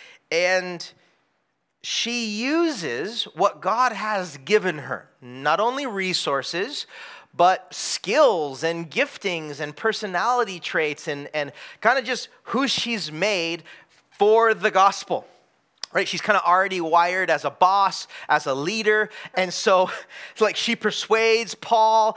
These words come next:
and Timothy and Silas and Luke, like, "If you, if you, if this, if you think that it really happened, that I'm a believer, I'm gonna persuade you, you're gonna come with me to my house," right? This is <laughs> the type of woman that she is, she is saved, she's ready to go,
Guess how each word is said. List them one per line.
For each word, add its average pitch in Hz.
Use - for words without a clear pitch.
and 170
Timothy 220
and 190
Silas 220
and 190
Luke, 208
like, 175
"If 185
you, 320
if 185
you, 196
if 170
this, 370
if 185
you 311
think 277
that 208
it 196
really 214
happened, 196
that 190
I'm 190
a -
believer, 190
I'm 202
gonna 269
persuade 196
you, 247
you're 233
gonna 220
come 220
with 196
me 202
to 185
my 180
house," -
right? 196
This 202
is 220
<laughs> -
the 208
type 214
of 175
woman 220
that -
she 226
is, 196
she 214
is 190
saved, 226
she's 170
ready 175
to 143
go, 214